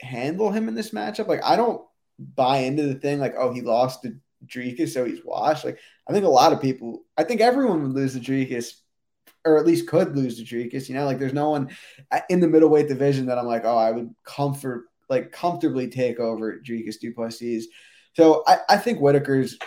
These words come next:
gonna, um, beat Costa. I think he's just a cleaner striker. He's a good counter striker. Maybe close early, but I feel like Whitaker's gonna get his reads on Costa and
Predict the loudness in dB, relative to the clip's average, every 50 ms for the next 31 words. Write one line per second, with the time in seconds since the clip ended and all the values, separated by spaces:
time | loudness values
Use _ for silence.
0 | -16 _ -4 -2 0 0 0 0 -2 -2 -2 -2 -2 -2 0 0 -2 -4 -6 -10
1 | -16 _ _ _ -6 -6 -6 -4 -4 -2 0 0 0 0 -2 -2 0 2 2 2
2 | 2 0 -2 -4 -8 -8 -8 -8 -10 -10 -12 -12 -12 -14 -14 _ _ _ _ _
3 | -6 -6 -4 -2 -2 0 0 -2 -4 -6 -6 -2 0 2 2 2 0 -2 -4 -2
4 | -2 -4 -4 -4 -4 -6 -4 -4 -6 -4 -4 -4 -6 -4 -2 -2 -2 -2 -2 -4
5 | -6 -8 -8 -12 -20 _ _ _ _ _ _ -2 2 4 4 4 2 -2 -4 -2
6 | 0 2 2 2 0 0 -2 0 2 2 2 2 2 0 0 -2 -4 -2 -2 0
7 | 2 2 0 -2 -4 -4 -4 -4 -4 -6 -8 -6 -6 -8 -8 -6 -6 -6 -6 -6
8 | -8 -12 -12 -12 -12 -12 -10 -10 -8 -8 -8 -10 -10 -8 -6 -4 -4 -4 -6 -6
9 | -6 -4 -2 -2 -2 -2 -4 -6 -4 -4 -2 -2 -4 -4 -6